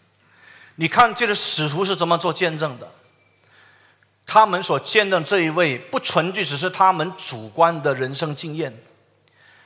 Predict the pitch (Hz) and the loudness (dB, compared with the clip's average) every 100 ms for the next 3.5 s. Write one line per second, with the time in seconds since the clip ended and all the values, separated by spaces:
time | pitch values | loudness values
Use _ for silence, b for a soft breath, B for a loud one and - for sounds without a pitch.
0 | b b - 220 208 208 185 143 - 214 | b b 4 4 6 0 0 -2 0 0
1 | 202 180 196 156 - 180 202 185 170 190 | 0 0 -2 0 0 2 2 0 -2 -2
2 | 175 - - 285 233 214 175 - 220 220 | -2 -2 0 2 2 2 4 2 2 0
3 | 220 220 208 147 | -4 -4 -2 -2